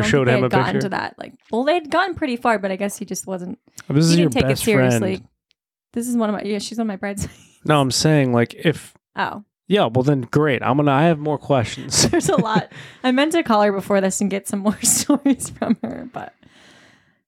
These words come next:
Speaker 1: there's a lot. Yeah.
Speaker 2: I just don't get that. Like,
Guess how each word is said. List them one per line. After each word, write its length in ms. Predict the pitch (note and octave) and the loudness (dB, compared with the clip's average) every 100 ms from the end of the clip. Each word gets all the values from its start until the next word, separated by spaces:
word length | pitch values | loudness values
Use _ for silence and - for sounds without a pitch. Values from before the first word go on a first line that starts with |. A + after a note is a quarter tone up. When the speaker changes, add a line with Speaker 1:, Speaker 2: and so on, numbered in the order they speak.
| _ _ | _ _
Speaker 1:
there's 160 | G3+ F#3+ | -14 -12
a 40 | |
lot. 220 | F#2 - - _ _ _ | -12 -14 -18 _ _ _
Yeah. 140 | A#2 - | -14 -4
Speaker 2:
I 100 | - | 0
just 160 | C3+ D#3+ | 2 2
don't 160 | C3 | 2
get 140 | A2+ A#2 | 0 2
that. 240 | G2+ G2 | 0 0
Like, 360 | G#2 G2+ - | -2 -2 -8